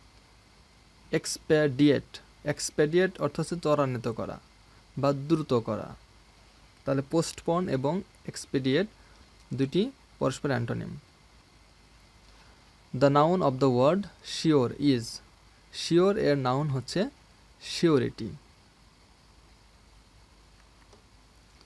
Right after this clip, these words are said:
What is the last word of the proverb handsome is that handsome dash? Handsome is that handsome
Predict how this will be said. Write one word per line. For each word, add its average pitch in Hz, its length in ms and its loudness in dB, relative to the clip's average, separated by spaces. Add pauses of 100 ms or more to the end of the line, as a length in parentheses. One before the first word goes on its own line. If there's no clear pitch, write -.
(640)
What 170 240 2
is 175 60 0 (140)
the 185 80 6 (300)
last 151 280 6 (180)
word 151 300 4 (580)
of 131 60 2 (120)
the 143 100 4 (100)
proverb 127 460 0 (720)
handsome 170 500 2 (120)
is 147 280 2 (320)
that 135 200 2 (140)
handsome 131 480 -2 (180)
dash? 120 240 -4 (1900)
Handsome 170 500 2 (260)
is 185 120 4 (140)
that 143 160 4 (120)
handsome 139 400 -6